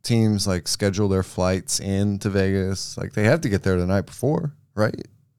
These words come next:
Saturday night. Well, they haven't lost at home yet. And their next team they play at home, like, the Raiders play some good teams this year, but their next home game is against the Chicago Bears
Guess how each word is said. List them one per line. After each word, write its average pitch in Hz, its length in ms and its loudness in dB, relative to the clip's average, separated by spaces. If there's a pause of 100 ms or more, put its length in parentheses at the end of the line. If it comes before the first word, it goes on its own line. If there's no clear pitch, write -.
(200)
Saturday 107 480 0
night. 117 260 -4 (1040)
Well, 95 160 -2
they 98 80 6
haven't 123 260 8
lost 120 280 6
at 104 100 4
home 107 220 6
yet. 98 460 2 (920)
And 95 680 2
their 95 140 2
next 110 260 4
team 123 240 6
they 113 140 8
play 107 280 6
at 98 100 6
home, 101 400 6 (340)
like, 110 120 0
the 127 100 4
Raiders 151 300 8
play 135 200 6
some 110 160 2
good 95 200 2
teams 92 400 0 (560)
this 95 220 -2
year, 110 300 6 (280)
but 107 120 2
their 110 100 6
next 113 200 6
home 120 200 8
game 101 180 6
is 90 160 0
against 90 340 0
the 85 320 -4
Chicago 107 400 4
Bears 92 560 4